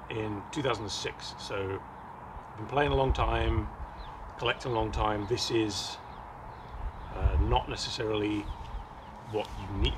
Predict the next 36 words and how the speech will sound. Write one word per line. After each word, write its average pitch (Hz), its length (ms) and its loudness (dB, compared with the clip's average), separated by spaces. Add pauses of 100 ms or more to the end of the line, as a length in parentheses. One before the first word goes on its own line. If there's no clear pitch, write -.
This - 220 -4
is 101 160 -4 (200)
more 127 260 6
than 113 160 0
what 104 200 2
you - 80 12 (120)
need 143 320 -2
to - 200 -6
play 165 220 -2
the 160 100 -2
game. 165 440 4 (360)
If - 140 -8
you're 98 140 4
a 95 40 2
new 143 200 6
player, 156 380 6
you 101 220 -2
don't 131 200 2
need 123 220 2 (120)
all 123 220 6
of 120 100 4
this 131 140 4
stuff. - 500 -2 (140)
<clears throat> 120 100 -2 (220)
This 143 220 2
is 120 120 -2
what 120 320 0
I've 98 300 -6
built 135 240 6
up - 220 2
to - 340 10 (340)
over 98 220 0
a 95 60 2
long 95 220 4
time. 82 280 -6 (560)
Uh, - 380 8